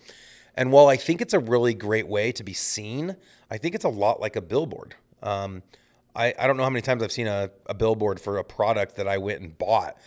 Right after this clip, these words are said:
because I saw the billboard. The billboard might have reminded me that product exists, but it's very low influence. There's no way they can close me on a product by me seeing a picture of it. And I feel like a lot of us have become victims to assuming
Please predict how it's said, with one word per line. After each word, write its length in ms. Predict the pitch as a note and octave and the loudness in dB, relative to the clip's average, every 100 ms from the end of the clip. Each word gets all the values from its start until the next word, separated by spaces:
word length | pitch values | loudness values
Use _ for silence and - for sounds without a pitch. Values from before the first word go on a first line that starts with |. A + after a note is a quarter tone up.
| - - | -18 -8
because 240 | - G#2 | -4 -2
I 40 | |
saw 180 | F#2+ G#2+ | 0 0
the 100 | F#2 | 0
billboard. 600 | F2 F#2 A#2+ G#2 F2+ A2+ - _ _ - | -4 -2 -2 -4 -6 -10 -12 _ _ -10
The 100 | G#2 | -2
billboard 340 | A2+ A#2 G#2+ | 2 4 4
might 120 | G2+ G2+ | 2 0
have 100 | F#2 | -2
reminded 480 | F#2+ F#2+ A2 A#2 | -4 -2 -4 -4
me 100 | G2 | -4
that 160 | F#2+ F#2 | -4 -4
product 320 | - G2 F#2 | -2 -2 -4
exists, 680 | F#2 F2 F2 B2 G2+ - - - - _ - | -10 -10 -2 0 0 -4 -8 -16 -20 _ -2
but 100 | A#2+ | 0
it's 240 | A#2+ - | 0 -6
very 440 | G2+ F#2+ D#3+ F#3+ C3 | -6 6 8 8 6
low 380 | G#2+ A#2 A2 G#2+ | 6 8 8 6
influence. 600 | G#2 A#2+ - F2+ - - | -4 -6 -8 -12 -12 -6
There's 220 | A2+ G#2 | -6 0
no 140 | B2+ | 4
way 140 | B2 A2+ | 6 4
they 120 | A2+ | 2
can 180 | G#2 F2+ | -2 -14
close 440 | - A2 A#2+ G2+ | -4 0 0 0
me 80 | G2+ | -4
on 120 | G2 | -6
a 40 | |
product 500 | F2+ G2 G2+ F#2+ F2+ - - _ | -6 -4 -2 -2 -6 -14 -20 _
by 120 | G#2+ | -6
me 120 | G#2 G2 | -6 -4
seeing 220 | - F#2+ | -6 -8
a 40 | |
picture 400 | - C3 - - | -6 -8 -6 -8
of 120 | F#2+ | -8
it. 180 | - - _ - - - - | -10 -14 _ -20 -20 -18 -6
And 140 | B2 | -2
I 140 | A2+ G#2 | -2 -2
feel 880 | - - G3+ A3+ C#3+ A2 G#2+ C#3+ C#3 | -8 -8 -2 2 4 4 0 -4 -2
like 220 | A#2+ A#2 | 2 4
a 60 | G2+ | 4
lot 380 | G#2 G2+ A#2 B2+ | 0 2 2 4
of 120 | G2+ | 2
us 240 | F#2+ F#2+ | 0 -2
have 140 | G#2+ G2 | -4 -6
become 320 | G2+ G#2+ F#2+ | -4 -4 -4
victims 680 | F2 A2+ - G#2+ F#2+ F2+ - | -2 -4 -2 -6 -6 -8 -8
to 260 | A2 G2+ - | -8 -6 -8
assuming 680 | F#2+ - D3 D3+ G#2 F2 | -8 -4 -2 -2 -4 -10